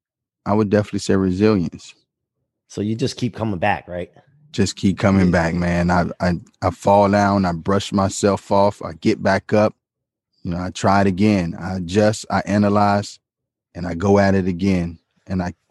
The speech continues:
Speaker 1: repeat that cycle no matter what, what I'm in or what I'm doing.
Speaker 2: Yeah, I love it, man. And see, some people look that haven't made it to fame and all that, and they look and be like, "Man, what's this guy talking about, man? Resilience." He, you know, he ma-, he was a,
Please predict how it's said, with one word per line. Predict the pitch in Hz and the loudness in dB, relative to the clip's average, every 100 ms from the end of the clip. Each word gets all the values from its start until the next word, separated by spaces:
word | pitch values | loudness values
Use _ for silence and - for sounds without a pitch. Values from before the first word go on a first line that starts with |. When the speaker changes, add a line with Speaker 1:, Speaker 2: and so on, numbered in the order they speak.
| _ | _
Speaker 1:
repeat | 95 85 113 107 | -4 0 0 0
that | 92 92 | 0 0
cycle | - 101 95 - 85 - | 0 -2 -2 -6 -10 -4
no | 92 | -2
matter | 92 90 | 0 -2
what, | 90 104 101 _ _ _ | 0 0 0 _ _ _
what | 98 104 | -2 2
I'm | 104 92 | 4 4
in | 87 87 90 _ _ _ _ _ | 0 -4 -10 _ _ _ _ _
or | 90 | -2
what | 90 95 | 2 4
I'm | 90 92 | 2 0
doing. | 90 87 - - _ _ _ _ _ _ _ _ | 0 -2 -8 -14 _ _ _ _ _ _ _ _
Speaker 2:
Yeah, | 135 110 | -6 -4
I | 117 | -2
love | 123 113 | -2 -4
it, | 110 | -6
man. | 110 117 | -8 -8
And | - | -12
see, | 151 127 | -14 -14
some | - 170 | -10 -8
people | 190 202 180 | -8 -6 0
look | 156 - - _ - | 0 0 -8 _ -4
that | 127 123 117 - | 2 4 2 2
haven't | 139 139 123 - _ | 0 0 -4 -16 _
made | 110 113 123 120 | -4 0 0 0
it | |
to | - | -4
fame | 120 135 120 123 123 | -4 -2 0 0 0
and | 120 | 2
all | 113 | 2
that, | 113 113 | 4 2
and | 113 | 0
they | 113 | 2
look | 117 117 | 2 2
and | 104 | -2
be | 98 | -2
like, | 95 95 | -2 -2
"Man, | 101 | -6
what's | 95 - | -4 -4
this | - | -2
guy | 101 | -2
talking | 87 - - - | 0 -2 -2 -4
about, | 92 90 87 | -4 -2 -2
man? | 95 90 87 | -4 -6 -6
Resilience." | 90 92 107 95 - _ _ _ | -6 -4 -2 -4 -10 _ _ _
He, | 392 - | -4 -4
you | 185 440 | -4 0
know, | - | 2
he | 214 | 2
ma-, | 226 - | 0 -2
he | 196 | -4
was | 381 | -2
a, | 330 | -2